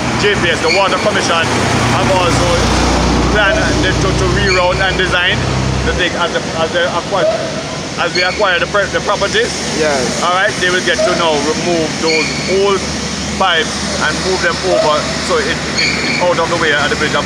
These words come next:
Speaker 1: put them in their respective areas. So I, I can safely say, although, um, the government have not given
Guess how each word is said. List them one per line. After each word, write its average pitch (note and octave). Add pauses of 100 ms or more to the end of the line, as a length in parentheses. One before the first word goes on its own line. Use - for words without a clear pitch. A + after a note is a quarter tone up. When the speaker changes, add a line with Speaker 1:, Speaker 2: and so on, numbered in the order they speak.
Speaker 1:
put G3
them D#3+
in D3
their D3+
respective D3 (140)
areas. C3 (400)
So G#3+ (320)
I, G3+ (100)
I G3+
can G#3
safely G3
say, F3 (400)
although, G#3
um, G#3 (160)
the G3+
government F#3+ (460)
have F#3+
not E3+
given F3